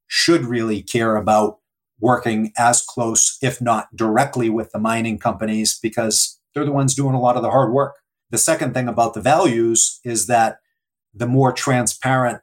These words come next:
a supply chain is, and the more you know who's involved, and the more open they are to share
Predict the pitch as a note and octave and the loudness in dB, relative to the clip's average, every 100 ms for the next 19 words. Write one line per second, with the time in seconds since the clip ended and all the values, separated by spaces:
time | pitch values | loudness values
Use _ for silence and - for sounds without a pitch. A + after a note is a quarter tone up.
0 | _ A#2+ A2 A#2+ - A#2 A#2 A2 A#2+ A2+ | _ 0 0 -2 -2 -2 -2 -4 -4 -4
1 | A#2+ B2+ G#2 G#2 - - _ _ _ A2+ | 0 0 0 0 -2 -6 _ _ _ -8
2 | A2+ A#2+ B2+ A#2 A2+ A2+ A#2+ A2 - D3+ | -4 0 2 2 0 0 0 0 2 4
3 | C3+ A#2+ G#2+ G2 A2 G2+ E2 - - - | 4 2 -4 0 4 4 2 -2 -14 -18
4 | _ _ _ - A#2+ B2+ B2 A#2+ - - | _ _ _ -6 -4 0 2 2 0 0
5 | D3+ C#3 A#2+ A#2+ A2+ A2+ G#2+ - G#2 - | 2 2 -2 2 4 2 0 -4 -4 0
6 | B2+ B2 A2+ G#2+ | 2 2 0 -2